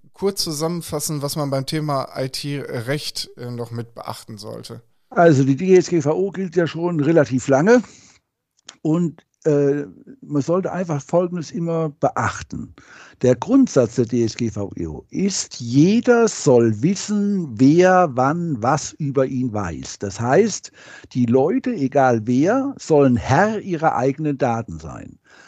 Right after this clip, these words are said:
Speaker 2: Das heißt im Klartext, ja, wenn ich Daten des Kunden speichere, muss ich ihm mitteilen, dass ich die Daten speichere. Ich muss ihm sagen, für welchen Zweck die gespeichert werden. Ich muss ihm sagen, wie lange die gespeichert werden. Und ich muss ihm sagen, welche Rechte er hat.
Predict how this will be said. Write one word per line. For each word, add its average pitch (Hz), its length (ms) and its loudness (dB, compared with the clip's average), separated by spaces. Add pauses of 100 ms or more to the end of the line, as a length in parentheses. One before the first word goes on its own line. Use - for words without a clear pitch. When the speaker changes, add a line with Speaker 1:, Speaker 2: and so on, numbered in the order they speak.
(100)
Speaker 2:
Das 151 160 -2
heißt 185 300 0
im 156 160 -4
Klartext, - 800 -6 (200)
ja, 135 280 -2 (220)
wenn 143 120 2
ich 151 160 -2
Daten 196 340 2
des 170 200 -2
Kunden 165 360 -8
speichere, 208 720 -2 (140)
muss 147 260 -2
ich - 380 -8
ihm 120 220 2
mitteilen, 160 760 0
dass 190 220 4
ich 160 140 -8
die 151 120 -8
Daten 120 360 0
speichere. 202 640 -2
Ich 170 120 -10
muss 160 140 -10
ihm 147 120 -2
sagen, 135 360 0
für 113 140 -2
welchen 104 340 0
Zweck - 460 0 (120)
die 202 80 -10
gespeichert 180 640 -2
werden. 165 420 -2 (280)
Ich - 80 -10
muss 135 120 0
ihm 117 80 -2
sagen, 110 340 2
wie 113 80 2
lange 208 320 6
die 190 100 -8
gespeichert 160 640 -4
werden. 139 300 -2
Und 120 140 -4
ich - 100 -10
muss 120 140 -6
ihm 131 100 -2
sagen, 113 340 0
welche 143 240 2
Rechte 165 340 4
er 92 200 -4
hat. - 220 -18